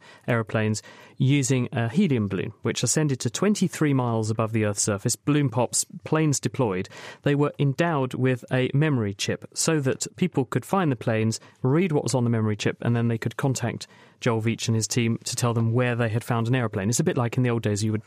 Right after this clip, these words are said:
sort of release a helium balloon, and if you found the card that had, "Please write back to me, I live at," on the card, then it was a way of corresponding with people before the internet and Facebook came along.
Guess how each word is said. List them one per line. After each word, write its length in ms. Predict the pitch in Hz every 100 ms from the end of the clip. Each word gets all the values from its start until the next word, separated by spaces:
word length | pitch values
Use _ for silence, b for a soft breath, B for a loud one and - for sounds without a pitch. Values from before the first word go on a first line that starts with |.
| -
sort 140 | 110
of 80 | 104
release 280 | 110 110 -
a 40 |
helium 340 | 113 113 104 101
balloon, 220 | 107 107
and 100 | 110
if 120 | -
you 80 | 107
found 300 | - 120 110
the 40 |
card 360 | - 120 107 104
that 120 | -
had, 200 | 113 110 B B -
"Please 220 | 127 110
write 180 | 117 -
back 180 | 120 -
to 120 | 117
me, 140 | 113
I 180 | 113 113
live 200 | 110 113
at," 280 | 110 92 - B B -
on 140 | 117
the 60 | 110
card, 360 | - 107 113 -
then 220 | 123 120
it 80 | 120
was 80 | 123
a 40 |
way 100 | 123
of 100 | 120
corresponding 420 | 131 123 147 127
with 140 | 117 -
people 220 | 117 117
before 260 | 123 - 127
the 120 | 160
internet 340 | 143 113 95
and 80 | 107
Facebook 420 | 143 131 - -
came 200 | - 95
along. 140 | 95